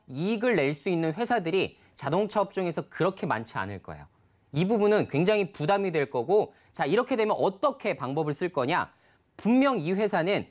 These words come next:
씨비, 비더블유 발행 계속할 겁니다. 혹은 제삼자 유상증자 혹은 기존 주주들 대상으로 유상증자도 진행할 수가 있겠죠. 어떤 것을 하더라도 주주들한테는 손실입니다. 지금 가지고 계신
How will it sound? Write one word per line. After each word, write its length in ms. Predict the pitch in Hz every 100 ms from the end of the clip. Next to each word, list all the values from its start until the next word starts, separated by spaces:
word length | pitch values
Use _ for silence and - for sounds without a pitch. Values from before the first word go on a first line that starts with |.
| _
씨비, 560 | - - 240 214 101 - _ _
비더블유 600 | - 156 226 180 139 92 -
발행 320 | - 127 113 -
계속할 460 | 143 170 202 170
겁니다. 400 | - 95 82 78 -
혹은 280 | 220 233 95 - _ _
제삼자 920 | - 170 208 240 254 247 233 220 139
유상증자 640 | 175 214 214 156 110 85 - _ -
혹은 360 | 175 208 233 - _
기존 380 | - 143 214 214
주주들 540 | - 143 170 202 202
대상으로 640 | 156 127 151 139 139 220 226 _ -
유상증자도 580 | 156 214 190 160 117
진행할 360 | 117 123 113 107
수가 160 | - 95
있겠죠. 400 | 82 85 - - _ _ _ -
어떤 460 | 185 190 302 294
것을 280 | 262 233 214
하더라도 340 | 240 220 185 170
주주들한테는 800 | - 143 151 147 127 139 208 233 -
손실입니다. 640 | _ 240 240 160 98 80 73 _ _
지금 200 | - 180
가지고 440 | 185 131 160 185 170
계신 420 | 160 151 202